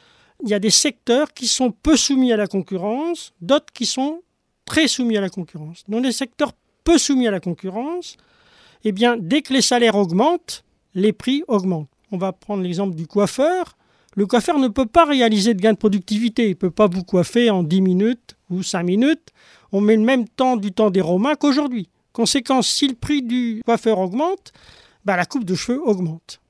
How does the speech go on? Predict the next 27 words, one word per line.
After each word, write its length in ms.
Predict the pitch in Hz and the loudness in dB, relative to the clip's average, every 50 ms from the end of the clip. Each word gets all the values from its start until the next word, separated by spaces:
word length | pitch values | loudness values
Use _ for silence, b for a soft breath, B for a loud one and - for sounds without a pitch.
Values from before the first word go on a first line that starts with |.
| _ - | _ -2
Et 80 | 226 214 | -2 2
donc, 240 | 254 294 254 - _ _ _ _ _ _ | 4 2 2 2 _ _ _ _ _ _
tous 160 | - 320 339 | -2 0 2
les 140 | 311 311 240 | 2 2 2
services 520 | - - 247 214 202 226 240 202 - - | 2 2 0 0 0 -2 -2 -2 -2 -2
ont 100 | 220 202 | -4 -6
tendance 420 | 175 202 190 180 233 285 262 - 233 | -4 -4 -4 -2 -2 -4 -2 0 0
à 80 | 226 | 0
augmenter 420 | 220 185 196 208 202 - - 214 - | 0 0 0 -2 -2 -2 -2 -4 -2
plus 220 | - 254 302 269 | 0 0 0 2
vite 380 | 233 302 302 _ _ - - _ _ - | 2 0 -2 _ _ -20 -20 _ _ -2
que 80 | 233 | 0
les 160 | 220 220 214 | 2 2 2
biens 140 | 185 220 226 | 2 2 2
manufacturés. 680 | 214 208 202 190 - 202 175 _ - 180 180 214 240 233 _ _ _ _ _ _ - | 4 4 2 2 2 0 -2 _ 0 -2 0 0 -2 -4 _ _ _ _ _ _ -8
On 80 | 196 175 | -8 -8
prend 200 | - - 185 175 | -4 -4 -6 -6
par 300 | - - 190 180 185 185 | -6 -8 -8 -6 -4 -4
l'exemple 380 | 185 180 170 156 190 196 180 156 | -4 -4 -4 -4 -4 -4 -4 -4
de 80 | 170 | -2
l'ordinateur, 680 | 175 185 180 165 160 175 180 180 175 - - 269 302 - - | 0 2 0 0 2 0 0 0 0 2 4 4 4 4 2
dont 160 | 226 220 220 | 0 4 6
les 100 | 208 202 | 6 6
prix 280 | 190 - - 254 269 - - | 4 2 -2 -2 -2 0 0
ont 160 | 208 220 214 | 0 0 2
relativement 600 | 180 202 214 220 214 220 214 196 185 196 208 185 | 4 4 6 4 4 2 0 -4 -2 0 0 0
baissé 480 | 156 151 226 240 - - 247 240 233 | 2 2 2 2 4 2 0 0 -2